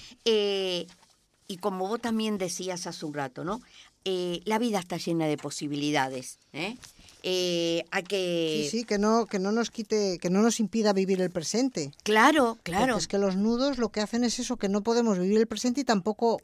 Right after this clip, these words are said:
Speaker 2: avanzar hacia un futuro, hacia las cosas mejores, que te quedas ahí.
Speaker 1: Es que cuando vos te quedás en pausa, ¿no? Eh, ¿cómo vas a generar el futuro si estás mal en
Speaker 2: Sí,
Speaker 1: este hoy?
Speaker 2: o,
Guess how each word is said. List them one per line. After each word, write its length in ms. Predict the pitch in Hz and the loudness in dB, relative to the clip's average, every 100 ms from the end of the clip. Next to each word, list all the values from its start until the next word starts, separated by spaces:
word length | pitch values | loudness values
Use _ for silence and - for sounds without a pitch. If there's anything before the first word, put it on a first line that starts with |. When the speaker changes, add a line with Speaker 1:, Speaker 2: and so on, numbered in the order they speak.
| - - | -8 -2
Speaker 2:
avanzar 440 | 185 175 202 196 | 0 0 0 0
hacia 240 | 175 185 170 | 0 -2 -4
un 120 | 151 | -6
futuro, 540 | - 165 196 214 196 | -8 -10 -4 -2 0
hacia 180 | 180 180 | -2 -4
las 140 | 160 | -8
cosas 220 | - 175 165 | -8 -8 -6
mejores, 360 | 151 220 240 | -4 -2 -2
que 100 | 208 | -2
te 120 | 196 | -2
quedas 300 | 185 240 240 220 | 0 2 2 2
ahí. 240 | 247 277 - - - - | 2 0 -8 -20 -10 -4
Speaker 1:
Es 160 | 202 | -4
que 360 | - 208 190 180 - 151 | -2 -2 0 -4 -10 -6
cuando 280 | 180 175 180 | -2 -2 -2
vos 160 | 269 | -2
te 140 | - 233 | -4 -6
quedás 340 | 214 214 220 | -4 -4 -4
en 180 | 202 190 | -6 0
pausa, 480 | 180 247 165 190 190 _ _ _ _ - | 4 2 2 -4 -6 _ _ _ _ -6
¿no? 240 | 165 262 - _ - _ | -6 -6 -10 _ -20 _
Eh, 180 | 202 190 | -6 -2
¿cómo 260 | 277 294 302 | 0 0 0
vas 220 | 294 254 | 0 -2
a 60 | 247 | -4
generar 420 | 240 202 208 233 | -4 -4 -4 -4
el 80 | 220 | -4
futuro 460 | 214 - 311 302 | -8 -4 -4 -4
si 160 | 254 160 | -6 -10
estás 340 | - 196 190 | -4 -4 -4
mal 380 | 190 175 170 185 | -2 0 -2 -4
en 220 | 170 165 | -4 -2
Speaker 2:
Sí, 60 | 175 | -2
Speaker 1:
este 240 | 240 233 170 | -4 -2 0
hoy? 160 | 147 | 2
Speaker 2:
o, 140 | 190 | 2